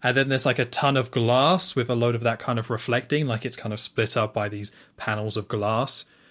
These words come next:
And because there's no light inside, it means all the lights outside in the city are being reflected in. So you kind of at some point see a large jellyfish on the screen. So everything inside is being lit up by that, but because there's so many glass panels in the way,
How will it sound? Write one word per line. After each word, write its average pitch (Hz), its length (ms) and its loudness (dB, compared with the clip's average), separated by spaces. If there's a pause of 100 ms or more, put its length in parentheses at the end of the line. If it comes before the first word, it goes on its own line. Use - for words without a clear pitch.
(260)
And 127 480 0
because 139 340 0
there's 131 160 0
no 131 120 2
light 120 260 0
inside, 151 480 4
it 139 80 0
means 131 160 0
all 147 180 2
the 143 80 4
lights 120 380 4
outside 135 720 2
in 117 100 -2
the 110 80 -4
city 196 380 2
are 127 100 4
being 120 220 2
reflected 117 580 -2
in. 120 400 -2 (360)
So - 120 0
you 117 160 0
kind 127 260 2
of 117 80 2
at 120 120 2
some 127 200 0
point 113 200 -2
see 123 100 0
a 117 80 4
large 117 340 2
jellyfish 120 640 0
on 104 140 -8
the 101 80 -10
screen. 98 540 -6 (240)
So 127 160 2
everything 139 340 0
inside 123 400 2
is 110 80 -8
being 110 180 -6
lit 113 200 -2
up 107 100 -4
by 101 140 -2
that, 131 480 0 (240)
but 127 140 2
because 131 260 2
there's 127 180 2
so 143 100 2
many 120 160 0
glass 156 460 2
panels 160 460 0
in 120 100 0
the 117 80 0
way, 110 440 0